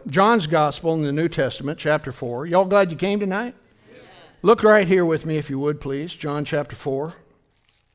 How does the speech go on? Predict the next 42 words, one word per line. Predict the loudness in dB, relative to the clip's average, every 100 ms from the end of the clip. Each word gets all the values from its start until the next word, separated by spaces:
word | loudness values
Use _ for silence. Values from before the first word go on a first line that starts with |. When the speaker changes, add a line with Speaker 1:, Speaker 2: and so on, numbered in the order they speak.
| _ _ -20 -20 _ _ _ -20 -20 _
Speaker 1:
Hallelujah. | 4 6 8 8 6 4 2 -2 -8 -20 _ _ _ _ _ _ -20 _ _ _
Praise | 0 2 4
God. | 4 4
I | 4
tell | 2 4
you, | 6
if | 4
you're | 4 4
a, | 4 0 -20 -4
if | 0 2
you're | 4 4
a | 4
candidate | 4 2 4 4 2
for | 2 2
the | 2
baptism | 4 2 4 2 4 2
of | 2
the | 4
Holy | 4 2 4
Ghost, | 4 4 4
or | 2
if | 2
you're | 2 0
a |
candidate | 0 0 2 0 0
to | 0
get | 2 2
saved, | 2 2 4 2 0 -10 0
tonight | 4 4 4 0 2
would | 4 4
be | 4 2
a | 2
good | 0 0 2 2
night. | 0 0 -6 -12 _ _ _ _ _ _ _ _ 2
I | 2
said | 4 4 6
it | 6
would | 4 2
be | 2
a | 2
good | 2 4 4
night. | 6 4 4 0